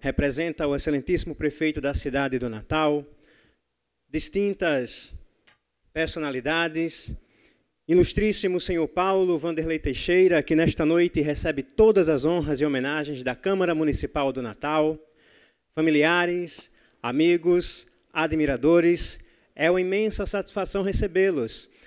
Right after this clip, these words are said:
Cumprimento nesta noite a senhora Magnólia Figueiredo, assim fazendo,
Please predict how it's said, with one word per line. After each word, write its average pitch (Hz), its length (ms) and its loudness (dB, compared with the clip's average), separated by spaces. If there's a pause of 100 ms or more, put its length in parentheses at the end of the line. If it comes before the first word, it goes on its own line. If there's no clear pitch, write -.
(180)
Cumprimento 180 460 0
nesta 170 300 0
noite 185 400 4
a 175 80 -2
senhora 165 460 -4
Magnólia 151 500 -2
Figueiredo, 147 600 -2
assim 147 240 -6
fazendo, 147 600 -4